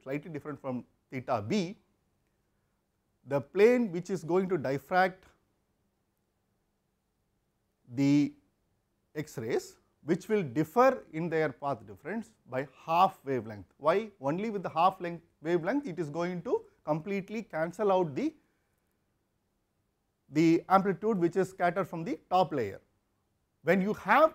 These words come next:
this kind of a situation, that the plane which we talk about, which is going to cause the, uh, destructive interference, which is going to lie very deeper, very deeper. And if you assume that your crystallite size itself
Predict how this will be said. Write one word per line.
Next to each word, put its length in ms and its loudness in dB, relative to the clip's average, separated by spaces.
this 180 -4
kind 260 -4
of 140 2
a 40 -4
situation, 760 -8
that 240 -2
the 100 2
plane 340 6
which 180 0
we 100 -2
talk 260 0
about, 260 0
which 200 -6
is 100 -4
going 220 -4
to 80 -4
cause 320 0
the, 360 -2
uh, 60 -10
destructive 560 -8
interference, 680 -6
which 160 -8
is 80 -4
going 260 -2
to 140 -4
lie 220 -2
very 280 -4
deeper, 480 -10
very 160 -6
deeper. 400 -12
And 140 4
if 160 6
you 100 4
assume 280 2
that 180 8
your 180 2
crystallite 460 0
size 300 0
itself 300 2